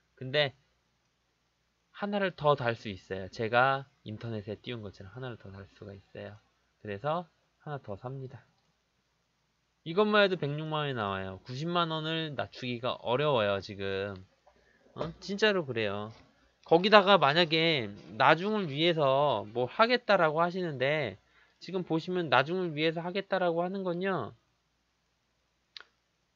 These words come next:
진짜 일공오공 을 갖다가 나중에 일공칠공 가겠다 하는 건데, 일공오공 가격도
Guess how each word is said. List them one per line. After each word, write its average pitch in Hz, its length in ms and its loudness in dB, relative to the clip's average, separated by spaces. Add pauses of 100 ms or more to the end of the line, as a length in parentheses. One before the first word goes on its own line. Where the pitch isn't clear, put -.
진짜 190 260 -12
일공오공 208 720 0
을 190 60 -2
갖다가 170 420 0
나중에 156 360 2
일공칠공 202 640 -6
가겠다 151 420 -6
하는 156 180 -8
건데, 147 360 -4
일공오공 202 600 -4
가격도 143 720 -4